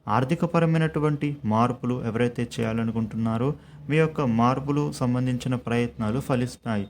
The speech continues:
ఈ రాశి వ్యక్తులకు వృత్తి ఉద్యోగాలలో పని ఒత్తిడిని మీరు జయిస్తారు.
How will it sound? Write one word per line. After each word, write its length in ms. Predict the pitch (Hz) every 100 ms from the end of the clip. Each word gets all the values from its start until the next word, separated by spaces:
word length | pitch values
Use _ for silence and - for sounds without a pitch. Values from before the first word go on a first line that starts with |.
| - _ _
ఈ 80 | 151
రాశి 340 | 160 156 156 143
వ్యక్తులకు 640 | 101 107 - 131 127 123 123 120
వృత్తి 360 | 113 120 - 147
ఉద్యోగాలలో 840 | 117 104 120 113 113 113 113 113 104 - _ -
పని 140 | 147 151
ఒత్తిడిని 460 | 147 147 160 151 156 123
మీరు 160 | 131 127 107
జయిస్తారు. 640 | 107 113 - 117 113 104